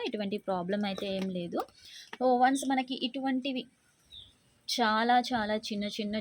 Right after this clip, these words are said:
చినుకులు లైట్గా ఇలా చల్లగా వాతావరణం ఉన్నప్పుడు మన పూల మొక్కలు ఎంతో ఎంతో హెల్దీగా ఉండడం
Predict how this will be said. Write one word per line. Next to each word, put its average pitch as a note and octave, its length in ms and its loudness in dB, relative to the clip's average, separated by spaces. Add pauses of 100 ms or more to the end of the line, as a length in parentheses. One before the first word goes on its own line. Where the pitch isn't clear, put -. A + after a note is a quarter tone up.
చినుకులు G3 520 -4 (140)
లైట్గా F#3+ 580 -2 (520)
ఇలా A3 200 4 (1200)
చల్లగా B3 480 6 (140)
వాతావరణం A3 520 0
ఉన్నప్పుడు F#3+ 500 -2
మన G3+ 180 2
పూల G3+ 280 -4
మొక్కలు G3+ 420 -4 (580)
ఎంతో A3 380 2
ఎంతో G#3 360 -2
హెల్దీగా G3 540 -2 (220)
ఉండడం F#3+ 360 -2